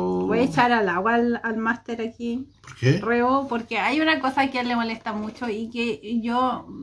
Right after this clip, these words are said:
Speaker 1: no, no le pongo gran
Speaker 2: Que se duerme en la
Speaker 1: importancia como máster. Ya, como máster no le pongo gran importancia. Y es que todos tenemos una técnica y una pseudo broma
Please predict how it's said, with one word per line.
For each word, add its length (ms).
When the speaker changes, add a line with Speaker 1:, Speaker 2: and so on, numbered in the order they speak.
Speaker 1:
no, 340
no 440
le 140
pongo 520
gran 140
Speaker 2:
Que 80
se 140
duerme 180
en 80
la 60
Speaker 1:
importancia 520
como 240
máster. 520
Ya, 260
como 200
máster 300
no 80
le 60
pongo 180
gran 220
importancia. 800
Y 260
es 180
que 540
todos 180
tenemos 300
una 360
técnica 440
y 120
una 140
pseudo 460
broma 600